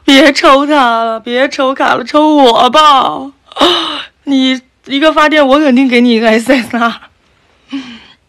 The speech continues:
不如贡献给查大师。可是人就是这样的，不到黄河心不死。你不抽一抽，你怎么知道抽卡这么让人生气呢？对不对？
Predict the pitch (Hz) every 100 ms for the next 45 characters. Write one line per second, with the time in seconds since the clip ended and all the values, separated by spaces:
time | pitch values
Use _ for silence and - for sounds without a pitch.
0 | _ _ _ _ _ _ _ _ _ _
1 | - 277 262 233 262 240 240 208 208 220
2 | 220 226 - - _ - - - - -
3 | 240 320 311 262 - - 233 233 285 294
4 | 247 240 220 220 - - - - 240 247
5 | 294 - 220 240 233 233 285 285 262 -
6 | - 294 _ - - - 254 349 339 339
7 | 330 277 262 233 220 254 262 240 262 262
8 | 226 208 226 226 214 208 240 233 - 214
9 | 226 226 233 226